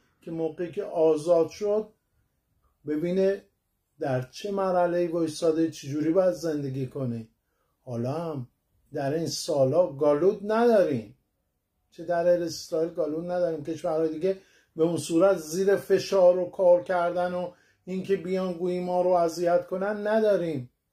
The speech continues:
و خودمون رو باید آماده کنیم برای ماشیخ. می‌بینیم که سالهای زیادی داره طول می‌کشه. برای مصر فقط شیش ماه و نیم بوده، ولی الان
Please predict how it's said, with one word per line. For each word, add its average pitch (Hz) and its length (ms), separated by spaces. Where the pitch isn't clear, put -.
و 127 140
خودمون 233 720
رو 127 280
باید 165 220
آماده 160 520
کنیم 107 400
برای 120 320
ماشیخ. 120 640
می‌بینیم 147 300
که 135 260
سالهای 135 580
زیادی 139 460
داره 120 260
طول 117 200
می‌کشه. 117 500
برای 120 300
مصر 190 600
فقط 151 340
شیش 180 300
ماه 180 200
و 185 40
نیم 254 300
بوده، 170 420
ولی 151 260
الان 156 640